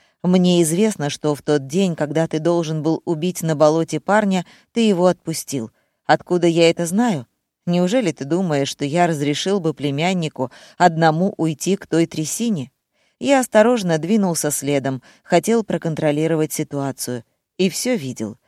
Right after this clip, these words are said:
Следовало разобраться с обоими, с врагом и трусом. Я так всегда и поступал.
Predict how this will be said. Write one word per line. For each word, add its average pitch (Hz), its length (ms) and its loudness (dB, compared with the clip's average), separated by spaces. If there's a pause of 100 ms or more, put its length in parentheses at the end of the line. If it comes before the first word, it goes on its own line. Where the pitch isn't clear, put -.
(240)
Следовало 220 640 4
разобраться 196 600 2
с - 100 -2
обоими, 180 640 0 (140)
с - 160 -4
врагом 160 500 2
и 180 100 -6
трусом. 160 520 -6 (340)
Я 196 200 4
так 185 180 -2
всегда 185 380 0
и 175 40 0
поступал. 139 640 -8